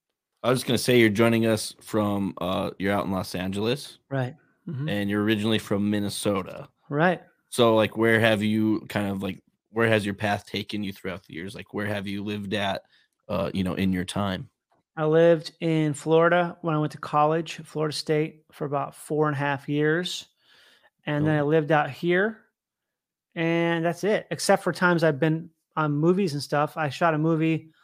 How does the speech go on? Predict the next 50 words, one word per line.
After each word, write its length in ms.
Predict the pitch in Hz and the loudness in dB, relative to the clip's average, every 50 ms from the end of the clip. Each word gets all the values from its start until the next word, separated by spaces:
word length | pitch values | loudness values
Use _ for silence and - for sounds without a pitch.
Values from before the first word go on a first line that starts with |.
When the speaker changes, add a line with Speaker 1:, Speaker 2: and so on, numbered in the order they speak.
| _ _ _ _ _ _ _ _ _ - | _ _ _ _ _ _ _ _ _ -12
Speaker 2:
in 60 | 151 | -10
South 200 | 139 - 151 139 | -4 -4 -2 0
Africa 580 | 151 151 151 151 - - 156 - 175 165 165 160 | 2 2 2 0 -2 -6 -6 0 2 2 2 2
for 340 | 160 - 147 143 139 127 113 | 0 -2 -2 -2 -2 -2 -6
three 420 | - - - - 147 156 151 156 156 | -12 -18 -10 -4 0 0 2 2 2
months, 500 | 151 147 147 143 147 160 170 156 - 160 | 2 2 2 2 0 0 -2 -4 -6 -6
I 80 | 160 | -4
guess. 320 | 151 160 156 160 165 160 - | 0 0 0 0 0 -2 -8
So 120 | - - 151 | -8 -4 -4
that's 300 | 147 147 - - - _ _ _ - | -4 -4 -6 -12 -20 _ _ _ -6
one 160 | 170 175 170 | -4 0 0
of 80 | 165 | 0
the 40 | 151 | 2
longest 380 | 156 160 170 175 165 160 160 - | 4 4 4 4 2 0 0 0
I've 160 | 160 139 131 | 0 0 0
li-, 100 | 147 143 131 | -6 -8 -6
spent 380 | - - - - 170 170 165 - | -8 -8 -2 -2 -2 -2 -2 -4
someplace 640 | - 160 147 131 - 156 156 190 190 - - - _ _ _ _ _ _ _ _ _ _ _ - | -4 -4 -4 -2 -2 0 0 0 0 -2 -6 -10 _ _ _ _ _ _ _ _ _ _ _ -4
that 120 | - 165 151 | -2 -2 2
wasn't, 560 | 135 156 160 160 151 160 156 156 - - - _ _ _ _ _ _ _ - | 4 6 6 6 6 4 0 0 -2 -8 -16 _ _ _ _ _ _ _ 0
um, 600 | 165 160 156 151 151 147 147 143 143 143 139 135 _ _ _ _ _ _ _ _ _ _ _ _ _ _ _ _ _ _ _ _ _ _ _ _ _ - | 2 2 4 4 2 2 0 0 -2 -4 -6 -10 _ _ _ _ _ _ _ _ _ _ _ _ _ _ _ _ _ _ _ _ _ _ _ _ _ -12
uh, 40 | 165 | -10
yeah, 220 | 170 180 180 156 139 | -8 -6 -6 -6 -6
that 140 | 139 139 165 | -4 -4 -4
was 120 | 180 170 - | -4 -4 -2
a 40 | 156 | 0
long 200 | 160 156 156 151 | 0 0 0 0
time. 240 | - 170 165 165 | -2 -2 0 2
I 60 | 165 160 | 0 0
spent 180 | 156 - 214 202 | 2 4 6 8
a 40 | |
lot 160 | 185 185 180 170 | 10 10 10 10
of 40 | |
time 140 | - 190 175 | 8 6 6
in 80 | 165 156 | 6 6
New 80 | 147 143 | 6 6
Orleans 480 | 147 156 165 165 180 190 202 185 - | 6 4 4 4 4 2 0 -2 -6
'cause 140 | - - 147 139 | -8 -8 -6 -4
we 60 | 143 | -2
shot 260 | 131 175 160 - - | 0 0 -2 -2 0
twenty-one 300 | - 170 160 156 147 139 | 0 2 2 2 0 0
Jump 200 | 127 151 147 147 | 0 0 -2 -2
Street 260 | - - - 156 170 | -4 -4 -6 -6 -4
and 120 | 170 147 - | -6 -10 -4
twenty-two 340 | - 160 147 135 - 156 | -2 -2 -2 0 0 -2
Jump 200 | 143 143 156 143 | 0 0 -2 -2
Street 200 | 139 - 156 156 | -2 -6 -6 -6
in 60 | 165 151 | -4 -4
New 80 | 147 | -2
Orleans. 540 | 143 143 147 147 147 147 147 147 - - | 0 0 0 2 2 0 0 -2 -4 -8